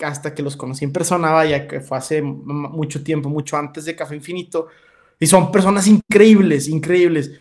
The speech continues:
Y junta a Late ahí, que es una de las mejores personas que existe en el mundo. Neta, es una de las mejores personas que existe en el mundo. Güey, se, se hace a un, un, o sea, fue una experiencia muy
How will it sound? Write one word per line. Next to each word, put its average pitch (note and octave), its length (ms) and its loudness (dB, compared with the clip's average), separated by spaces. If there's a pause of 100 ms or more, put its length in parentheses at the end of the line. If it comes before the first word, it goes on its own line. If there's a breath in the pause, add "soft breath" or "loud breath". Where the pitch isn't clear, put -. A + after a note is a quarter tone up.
(160 loud breath)
Y F#3+ 80 -2
junta G#3+ 340 6
a - 20 8
Late A#3 280 6
ahí, A3+ 220 2
que A3 140 -4
es F3+ 100 -4
una G#3 160 -2
de G#3 60 -2
las F#3+ 160 -4
mejores E3+ 300 -4
personas F3 400 -8
que D#3 60 -16
existe D#3+ 300 -12
en F3+ 40 -10
el F3+ 80 -8
mundo. F3+ 500 -4 (1120)
Neta, F#3 420 0
es C#3+ 80 -4
una E3+ 140 0
de F#3+ 60 0
las F#3 100 -2
mejores E3+ 280 -4
personas D#3+ 260 -8
que C#3 60 -16
existe D#3 200 -10
en F3+ 60 -6
el F3+ 60 -6
mundo. F#3 480 -6
Güey, G#3+ 400 -4
se, F#3 320 2
se - 140 0
hace F#3 320 0
a G#3 200 0
un, G3 220 -6
un, F#3 180 -4
o - 280 -12
sea, D#3 340 -4
fue - 260 2
una G3+ 200 2
experiencia F3 680 -2
muy F3 720 -2